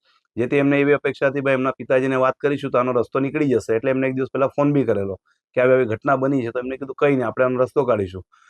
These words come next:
પરંતુ પાછું પાંચ તારીખના દિવસે જ્યારે અલથાણની હદમાં જાય છે ત્યાં ફરી એમને ગોંધી રાખીને મારામારી કરે છે. આઠેક કલાક જેટલો ગોંધી રાખ્યો, લોહી લુહાણ હાલતમાં કરી દીધો અને બેહોશ થઈ જાય છે મૂળ ફરિયાદી. જેથી કરીને આરોપીમાંથી એક આરોપી એકસો આઠને ફોન કરે છે.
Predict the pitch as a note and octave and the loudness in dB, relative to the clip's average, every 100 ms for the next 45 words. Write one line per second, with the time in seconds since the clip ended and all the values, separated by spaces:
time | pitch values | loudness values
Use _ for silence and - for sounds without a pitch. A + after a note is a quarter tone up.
0 | _ _ - C3 C3 C#3+ - A2+ - E3+ | _ _ -2 0 0 -2 0 -2 4 4
1 | E3 D#3+ D#3 - C#3+ C#3+ C#3 C3 C#3 C3 | 4 2 -2 -2 -4 0 -2 0 -2 -2
2 | B2 C#3 C3 C3 A2+ A#2+ C3 C3 A#2+ B2+ | -4 0 2 4 2 0 -2 -2 0 0
3 | C#3+ D3+ A#2+ A#2 - _ _ _ - C3 | 2 0 0 -4 -6 _ _ _ -2 0
4 | B2+ C3+ C3+ C3+ A2 A#2 C3+ B2+ - C3 | 2 2 2 0 -2 -2 0 0 0 -4
5 | A#2+ G#2+ B2 C3 C3+ C3 C3 C3+ A2+ B2+ | -2 0 0 0 -2 0 2 0 0 -4
6 | - B2+ B2+ A#2+ B2 A2+ G#2 B2 C3+ C3+ | -2 2 2 0 -2 -2 -2 0 0 0
7 | C#3+ D3 - _ _ - A#2 B2+ C3 B2+ | 0 -2 -4 _ _ 0 2 4 2 2
8 | B2+ A2 C3+ B2+ C3 C3 C3 C3+ D3 _ | 0 0 -2 -2 -2 -2 -2 -2 -2 _
9 | _ _ _ A#2+ B2+ A2+ C#3 D3 D3 C#3+ | _ _ _ -2 0 4 4 4 2 2
10 | C3+ A#2+ B2+ A#2 A2 A2+ A2+ A2 G#2 A2 | 2 2 -2 -4 -6 -4 -2 -2 -6 -8
11 | C#3 C3 C3+ C3+ C3 A#2+ B2+ C3+ C3 C3 | -6 -4 -2 0 0 0 0 -2 -2 0
12 | C3 B2+ B2+ B2+ B2 - A#2+ A#2 C3 - | 2 2 0 -2 -6 -2 -4 -2 -6 -4
13 | D3+ C3+ C#3 - C#3 | -4 -2 -2 -2 -4